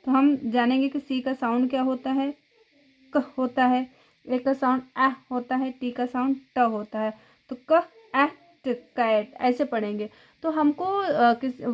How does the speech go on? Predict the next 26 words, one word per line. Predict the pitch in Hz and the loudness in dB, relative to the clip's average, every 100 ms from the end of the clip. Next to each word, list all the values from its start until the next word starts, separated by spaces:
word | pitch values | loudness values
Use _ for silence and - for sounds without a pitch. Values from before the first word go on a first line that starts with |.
| 220 - | -6 0
इंग्लिश | 254 277 - | 2 2 0
पढ़ने | - 254 254 285 | -2 2 2 2
के | 302 | 0
लिए | 294 | 0
हमको | 294 262 285 | 0 0 -2
क्या | 262 247 | -2 -2
ज़रूरत | 240 247 262 | 0 0 0
पड़ती | 254 254 269 277 | -2 -4 -2 -2
है, | 349 427 - - - | -2 -4 -14 -20 -8
किस, | 233 - | -8 -4
अ, | 233 | -2
जो | 214 233 | 0 0
भी | 226 285 | 2 2
अल्फ़ाबेट्स | - 226 226 220 233 254 262 | 2 0 -2 -2 -2 -2 -4
हैं | 262 | 0
हमारे | 262 254 277 | 2 2 2
उनका | 262 226 220 277 403 - - _ _ | -2 -2 -2 0 0 -2 -20 _ _
साउंड | 277 233 247 277 | 2 4 6 4
या | 277 | 4
उनकी | 240 226 254 240 | 2 -2 0 -2
ध्वनि | 220 220 247 403 | 0 0 0 0
हमको | 262 220 294 | 0 0 -2
आना | 320 220 220 262 | -2 0 2 4
ज़रूरी | 240 220 214 214 | 4 2 2 0
होता | 214 240 - | -4 -6 -8
है | 196 | -10